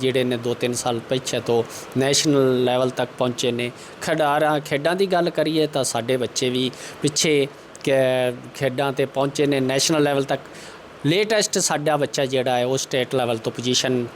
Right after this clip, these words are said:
ਹਾਸਲ ਕੀਤੀ ਹੈ। ਅੱਗੇ ਹੋਰ ਵੀ ਸਾਨੂੰ ਉਮੀਦ ਹੈ। ਇੱਕ ਬੱਚਾ ਸਾਡਾ ਕਿਹੜਾ ਹੈ ਉਹ, ਅ, ਅਕੈਡਮਿਕ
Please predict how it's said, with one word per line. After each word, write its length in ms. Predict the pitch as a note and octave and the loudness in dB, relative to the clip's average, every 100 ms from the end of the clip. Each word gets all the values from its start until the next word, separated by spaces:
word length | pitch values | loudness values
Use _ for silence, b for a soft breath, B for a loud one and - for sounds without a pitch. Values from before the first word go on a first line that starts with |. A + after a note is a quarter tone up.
| - | -2
ਹਾਸਲ 280 | B2+ C#3 G#2+ | 0 0 -2
ਕੀਤੀ 420 | G#2 - B2+ A#2+ | -4 -2 -2 0
ਹੈ। 120 | A#2+ - B B C#3 | -2 -6 B B -2
ਅੱਗੇ 180 | D3+ | 2
ਹੋਰ 320 | F#3+ C#3+ D#3 G3 | 2 4 2 4
ਵੀ 80 | |
ਸਾਨੂੰ 300 | F#3+ D#3+ D#3 | 2 2 4
ਉਮੀਦ 340 | D3+ D3 D3 C#3 | 4 4 2 2
ਹੈ। 260 | B2+ B2+ A#2+ B B | 0 0 -2 B B
ਇੱਕ 180 | F3 G3 | -2 0
ਬੱਚਾ 320 | G3 E3 F3+ | 0 2 2
ਸਾਡਾ 380 | D#3+ - C3+ C#3 | 2 0 0 -2
ਕਿਹੜਾ 400 | C3 C3+ B2+ B2+ | 0 0 2 0
ਹੈ 260 | B2 C3 B2+ C#3+ | -2 -4 -4 0
ਉਹ, 260 | D#3 D3 C#3 - B B - | 2 2 -2 -16 B B -4
ਅ, 360 | D3 C#3 C3+ C3 | 0 0 0 0
ਅਕੈਡਮਿਕ 480 | C3+ D3 D3 D3+ | 0 0 2 2